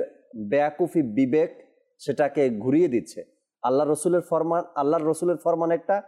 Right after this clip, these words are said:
আর, আহ, তাদের চিন্তাভাবনা আর একটা। আল্লাহ তাআলার ফরমান একটা, তাদের চিন্তাভাবনা আর একটা। একদিকে বলবে আমরা আল্লাহ রসুলকে ভালোবাসি, আর একদিকে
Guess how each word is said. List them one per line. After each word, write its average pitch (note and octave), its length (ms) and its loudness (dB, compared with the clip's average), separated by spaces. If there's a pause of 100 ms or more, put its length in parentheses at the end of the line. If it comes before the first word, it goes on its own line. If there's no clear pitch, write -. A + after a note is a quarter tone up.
(400)
আর, B2 280 0 (540)
আহ, A#2 300 2 (120)
তাদের D3+ 420 0
চিন্তাভাবনা D3+ 600 0
আর A2 60 0
একটা। - 340 -4
আল্লাহ C#3 280 2
তাআলার F3 240 0
ফরমান E3+ 320 -2
একটা, F3 200 0
তাদের E3 220 0
চিন্তাভাবনা D#3+ 500 0
আর B2+ 140 -2
একটা। - 280 -2 (280)
একদিকে E3 400 0
বলবে C#3+ 460 2 (120)
আমরা C#3+ 220 0
আল্লাহ C#3+ 220 0
রসুলকে D#3 300 -8
ভালোবাসি, E3 500 -2 (580)
আর C#3+ 100 0
একদিকে F3 360 0